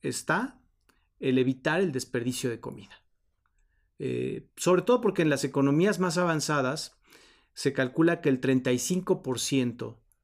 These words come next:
de lo que compran de alimentos las familias se desperdicia.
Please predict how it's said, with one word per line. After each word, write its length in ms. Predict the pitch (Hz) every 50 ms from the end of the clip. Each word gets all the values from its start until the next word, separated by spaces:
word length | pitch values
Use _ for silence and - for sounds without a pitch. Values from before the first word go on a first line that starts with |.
| _ _
de 220 | - 123 120 120 120
lo 240 | 113 117 117 -
que 220 | - 120 107 - -
compran 480 | - 147 147 143 131 147 135 127 120
de 80 | 113 113
alimentos 640 | 107 107 113 117 120 123 131 135 131 - 123 110 113
las 160 | 113 107 -
familias 560 | 113 113 120 123 131 139 156 185 202 - - 180
se 180 | - - 120
desperdicia. 760 | 107 107 104 - - - 110 110 107 - - - - - _